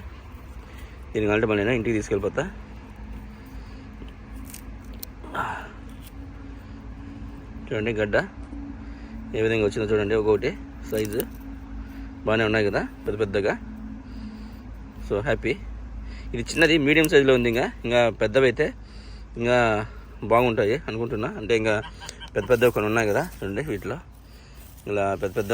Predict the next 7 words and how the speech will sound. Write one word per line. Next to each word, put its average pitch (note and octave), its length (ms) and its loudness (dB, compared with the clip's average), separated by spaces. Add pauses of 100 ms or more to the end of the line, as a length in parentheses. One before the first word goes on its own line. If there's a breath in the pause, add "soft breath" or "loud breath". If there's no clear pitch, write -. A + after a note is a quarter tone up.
(100)
ఉన్నాయి, G#2 260 2 (1200 loud breath)
అవైతే G#2+ 300 0
ఇంకా G#2+ 160 4 (480 loud breath)
బాగుంటాయి. G#2+ 440 6 (1500 loud breath)
వావ్. G2+ 280 2 (2250 loud breath)
మనం G2+ 160 0 (120)
పండించిన A2 340 0